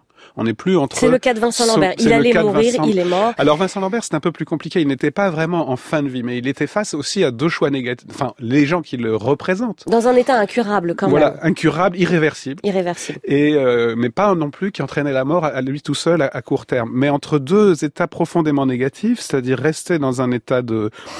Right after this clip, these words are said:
Speaker 1: de, de vie sans conscience, de, de survie sans, sans conscience personnelle, ou bien interrompre, euh, cette, cette souffrance, euh,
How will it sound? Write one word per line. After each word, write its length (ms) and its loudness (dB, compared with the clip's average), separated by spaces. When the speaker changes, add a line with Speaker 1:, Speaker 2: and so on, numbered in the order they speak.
Speaker 1:
de, 300 2
de 120 2
vie 260 0
sans 240 -2
conscience, 600 0
de, 160 -2
de 120 -2
survie 480 -2
sans, 380 -2
sans 180 -4
conscience 360 -6
personnelle, 640 -2
ou 100 2
bien 380 0
interrompre, 640 -2
euh, 240 0
cette, 540 -4
cette 180 -6
souffrance, 680 -4
euh, 280 0